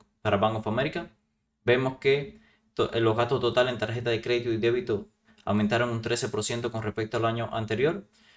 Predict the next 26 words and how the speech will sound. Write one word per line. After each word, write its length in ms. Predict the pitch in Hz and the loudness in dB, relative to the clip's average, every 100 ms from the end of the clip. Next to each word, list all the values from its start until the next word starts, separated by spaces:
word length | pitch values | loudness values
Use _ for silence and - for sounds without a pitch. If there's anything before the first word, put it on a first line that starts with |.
| _ | _
con 220 | - 110 117 | -4 -2 0
un 80 | |
veintidós 440 | 120 113 110 117 120 | 0 -2 0 0 0
por 180 | 117 110 | -2 0
ciento 400 | 123 117 110 - | -2 0 -4 -4
en 160 | 110 | -6
cre-, 300 | 107 131 131 120 | -2 0 0 -2
en 340 | 113 110 107 | -4 -4 -2
la 100 | 110 | -2
tarjeta 300 | 107 117 117 | 0 0 0
de 80 | 120 | 0
crédito 260 | 127 131 127 | 0 0 0
y 60 | |
un 100 | 113 | -4
seis 160 | - 117 | -2 -2
por 160 | 117 117 | -2 -4
ciento 240 | 117 120 | -4 -4
en 60 | 113 | -4
las 100 | 113 | -2
tarjetas 380 | 104 113 120 | -2 -2 0
de 100 | 117 | 2
débito. 380 | 135 165 180 208 _ - - - | 4 2 0 -6 _ -20 -14 0
Los 220 | 110 107 | 2 4
gastos 480 | 117 117 - 113 - | 2 2 0 0 0
en 140 | 110 | -2
aerolíneas 640 | 107 107 110 120 120 120 | 2 2 2 0 -2 -6